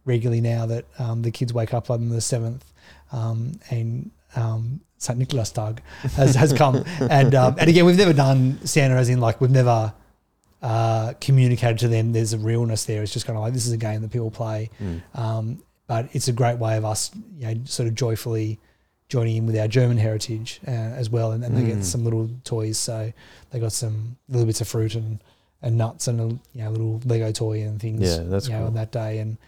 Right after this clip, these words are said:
Speaker 1: it just kind of helps break it in, which means that, um, on December twenty-fifth, it's actually the Christ child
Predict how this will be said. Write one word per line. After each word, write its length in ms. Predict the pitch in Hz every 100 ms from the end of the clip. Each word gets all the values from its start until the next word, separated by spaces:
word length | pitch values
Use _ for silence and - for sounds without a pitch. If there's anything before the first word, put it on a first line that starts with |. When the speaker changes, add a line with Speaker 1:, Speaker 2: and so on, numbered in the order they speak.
| _ _ _
Speaker 1:
it 80 | 127
just 120 | 113
kind 160 | - 110
of 100 | 104
helps 220 | 113 123
break 260 | - 113 123
it 60 |
in, 120 | 113 120
which 160 | 123
means 360 | 160 185 135 123
that, 300 | 131 - 180
um, 600 | 123 120 120 120 117 117 _ _ _ _ _ _ - - -
on 680 | 147 127 123 120 120 123 120 120
December 280 | 135 143
twenty-fifth, 580 | 123 113 101 190 151 -
it's 120 | 131
actually 220 | 135 - 113
the 120 | 117
Christ 400 | - 135 160 -
child 400 | - 107 127